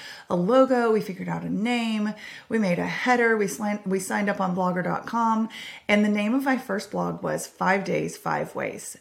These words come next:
Um, and the reason for that is that I wanted to blog about five different topics, five different days of the week.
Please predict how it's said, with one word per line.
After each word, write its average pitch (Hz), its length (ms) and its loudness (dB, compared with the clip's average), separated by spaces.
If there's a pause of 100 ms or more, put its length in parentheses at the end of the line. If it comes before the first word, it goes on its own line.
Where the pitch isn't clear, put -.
Um, 175 560 -4
and 180 140 -2
the 165 60 -4
reason 220 360 0
for 165 140 -12
that - 280 -16
is 170 200 -10
that 185 200 -4
I 208 200 4
wanted 254 340 4
to 269 140 -2
blog 165 480 -6
about 170 380 -4 (180)
five 208 260 4
different 247 260 0
topics, 180 400 -6 (360)
five 185 260 4
different 190 260 -4
days 175 220 -2
of 175 80 -8
the 175 80 -2
week. - 300 -10